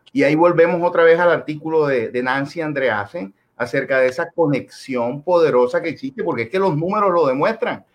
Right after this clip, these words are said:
los números lo demuestran, hay, hay, hay estudios con escritores que muestran que el ochenta por ciento de los escritores tienen un problema, y por supuesto que, que, que,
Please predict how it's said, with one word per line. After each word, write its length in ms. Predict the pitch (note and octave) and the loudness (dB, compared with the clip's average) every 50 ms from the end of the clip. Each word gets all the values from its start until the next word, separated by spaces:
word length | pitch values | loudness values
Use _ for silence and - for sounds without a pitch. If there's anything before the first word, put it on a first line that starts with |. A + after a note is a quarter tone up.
| _ _ _ | _ _ _
los 160 | A#2+ B2 B2 | -2 -2 0
números 340 | C3 C#3+ E3 G3 A3 A3 G#3 | 0 0 0 2 2 4 4
lo 100 | G3 F#3 | 4 4
demuestran, 460 | E3 D3+ D#3 F#3 - G#3 G3+ F#3 E3+ | 2 4 2 2 0 2 0 -2 0
hay, 220 | E3 F3+ F#3+ - - | 0 0 -2 0 0
hay, 160 | D3 E3 E3+ - | 0 0 0 0
hay 140 | D#3+ F3+ G3+ | 0 0 0
estudios 680 | G#3+ G#3+ - A#3 A#3+ A#3+ G#3+ D#3+ D#3 D#3+ F3+ F#3+ G3 - _ _ _ _ _ | -2 -4 -4 -6 -4 -4 -2 0 0 0 0 -2 -4 -10 _ _ _ _ _
con 200 | - D#3+ F3 F3 | 0 0 2 2
escritores 680 | F3 D#3+ - - E3 D#3 D3+ D3 E3+ F3 F#3+ G#3+ G#3+ - | 0 -2 -4 -6 -8 -8 -2 2 2 2 2 2 -2 -4
que 80 | F#3+ | -2
muestran 340 | E3+ F3 F3 F#3+ G#3+ G#3+ G3 | -2 -2 -2 -2 -4 -6 -4
que 80 | F#3+ F#3 | -2 -2
el 60 | E3+ | -2
ochenta 520 | D#3 D3 D3 - F3+ F#3 G3 G3+ A3+ A3 | -2 -2 -2 -4 -6 -6 -4 -6 -6 -4
por 160 | - F#3+ D3+ | -4 -6 -6
ciento 300 | D3 - F3+ F3+ F#3 G#3 | -6 -8 -10 -8 -6 -4
de 60 | G3+ G3+ | -2 0
los 80 | G3+ F#3+ | 0 -2
escritores 600 | F#3 F#3+ D3+ D3 D3 D#3 D#3+ F3 F#3+ G3+ G3+ - _ _ _ _ _ | -4 -6 -12 -8 -2 -2 -2 0 -2 -4 -8 -12 _ _ _ _ _
tienen 300 | - E3 F3 G3 G3 F#3 | -2 0 0 0 0 -2
un 120 | F#3+ F#3+ F#3+ | -2 -2 -2
problema, 560 | - F#3 F#3 E3+ F3 F3+ F3+ F#3 F#3+ F#3 - _ _ _ _ | -2 0 2 2 2 0 0 -2 -4 -6 -10 _ _ _ _
y 140 | C3 D3 C#3+ | -4 -4 -4
por 200 | C#3+ - - C#3+ | -2 -4 -4 -4
supuesto 400 | - - - C3 D3+ - D#3+ - | -6 -4 -2 -2 2 2 2 2
que, 240 | C#3 A#2 G2+ - - _ | 2 -4 -8 -10 -12 _
que, 180 | G2+ G2 - - _ | -12 -12 -12 -16 _
que, 200 | - G2+ - | -14 -14 -14